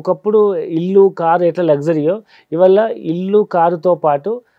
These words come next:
నాకంటూ ఒక ఫామ్ హౌస్ ఉంది అనే, అనే ఒక they should, they are feeling like a proud అన్నమాట. మినిమం థింగ్ అయిపోయింది ఫామ్ హౌస్ అనేది. ఎందుకంటే ముఖ్యంగా ఈ, ఈ మధ్య కాలంలో సన్‌లైట్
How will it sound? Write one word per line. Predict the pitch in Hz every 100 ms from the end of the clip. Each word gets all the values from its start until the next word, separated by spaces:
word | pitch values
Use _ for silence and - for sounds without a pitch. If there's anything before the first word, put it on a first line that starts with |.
| _ -
నాకంటూ | 143 160 196 190
ఒక | 175
ఫామ్ | 170 151 165
హౌస్ | 180 175
ఉంది | 170 170 165 170
అనే, | 151 156 156 -
అనే | - 170
ఒక | 160 165 104 151
they | 147 165
should, | 147 151
they | 156
are | 156
feeling | 175 190
like | 190 170
a | 170
proud | 156 151 170
అన్నమాట. | 151 131 120 117 165 - -
మినిమం | 156 214 226
థింగ్ | 196 180
అయిపోయింది | 180 160 156 151
ఫామ్ | 135 135
హౌస్ | 143 139
అనేది. | 131 123 160 208 _ _ _
ఎందుకంటే | 175 190 214 196 220
ముఖ్యంగా | 180 170 214 208 208
ఈ, | 190 160 170
ఈ | 156 165
మధ్య | 165 180
కాలంలో | 175 175 165 156 175 233 _ _ _ _
సన్‌లైట్ | 165 190 226 220